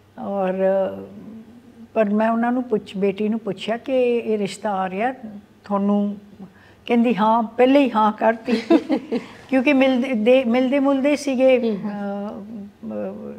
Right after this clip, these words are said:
Speaker 1: ਮੇਰੇ ਭਾਬੀ ਦੇ ਬ੍ਰਦਰ ਸੀ।
Speaker 2: ਹਾਂ।
Speaker 1: ਤੇ ਉਹਨਾਂ ਨੇ ਬਹੁਤ ਵਧੀਆ ਤਰੀਕੇ ਨਾਲ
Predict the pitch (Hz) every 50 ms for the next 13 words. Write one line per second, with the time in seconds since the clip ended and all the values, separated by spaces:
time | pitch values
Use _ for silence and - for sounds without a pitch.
0 | 202 208 202 190 185 196 196 202 202 196 196 196 190 190 202 202 185 185 175 180
1 | - _ _ _ _ _ _ _ - 208 196 175 180 233 233 214 185 190 214 214
2 | 202 214 220 190 180 196 202 190 196 220 214 214 - - 220 208 202 - - -
3 | - 220 196 - - - - - _ _ _ _ _ _ _ _ _ _ _ _
4 | _ _ _ - 233 220 220 214 214 220 214 214 214 214 - 247 233 240 233 240
5 | 240 240 233 233 226 208 196 208 214 220 262 262 254 254 226 220 226 220 233 262
6 | 262 254 254 208 208 196 196 - 202 190 180 185 185 180